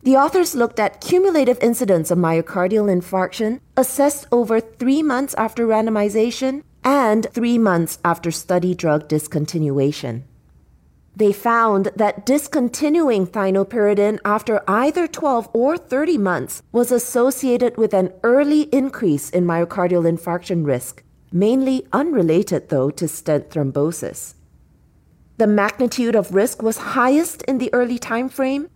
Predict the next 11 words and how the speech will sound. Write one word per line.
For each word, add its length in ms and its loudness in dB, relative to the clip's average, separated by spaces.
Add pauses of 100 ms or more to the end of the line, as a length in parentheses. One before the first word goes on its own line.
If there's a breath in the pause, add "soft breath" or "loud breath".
(120)
and 280 0
lower 580 4
in 260 0
patients 500 0
not 420 0
treated 640 -2
with 180 0
the 60 0
plaquetexel 1000 -2
eluting 460 0
stents. 600 -6